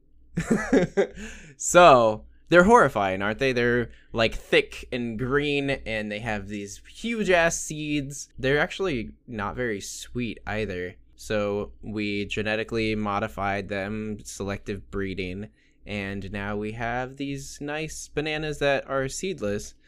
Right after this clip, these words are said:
And fun fact, seedless fruit are typically just clones. You just split a piece off of the original plant and grow a new plant from that, because you can't grow another plant. They don't have seeds. Their gametes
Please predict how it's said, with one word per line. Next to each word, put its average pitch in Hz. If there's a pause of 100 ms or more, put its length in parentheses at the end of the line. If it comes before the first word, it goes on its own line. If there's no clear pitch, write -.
(200)
And 113
fun 185
fact, 107
seedless 151
fruit 147
are 113
typically 131 (240)
just -
clones. 85 (320)
You 107
just - (300)
split -
a 117
piece 117
off 107
of 95 (220)
the 95
original 101
plant 117
and 92
grow 95
a 95
new 98
plant 95
from 82
that, 98 (220)
because 95
you 107
can't 110
grow 139
another 92
plant. 78
They 104
don't 104
have 98
seeds. 101 (280)
Their 107
gametes 107